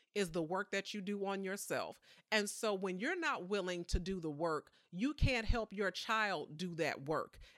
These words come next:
And so we need to start asking those questions about how our children are feeling. And what I'm talking about is not some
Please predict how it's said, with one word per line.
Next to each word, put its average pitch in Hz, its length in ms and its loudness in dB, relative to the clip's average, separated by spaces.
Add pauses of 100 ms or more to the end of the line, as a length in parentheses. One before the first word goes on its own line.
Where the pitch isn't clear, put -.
And 214 160 4
so 214 280 2
we 262 180 0
need 320 200 0
to 262 60 -2
start 214 380 6
asking 220 500 4
those 185 240 4
questions 196 680 0
about 185 360 4
how 226 260 2
our 202 180 4
children 202 360 -2
are 165 200 -2
feeling. 214 400 -4 (320)
And 285 120 0
what 370 160 0
I'm 453 80 0
talking 262 320 0
about 208 280 2
is 185 160 0
not 202 240 4
some 190 400 -2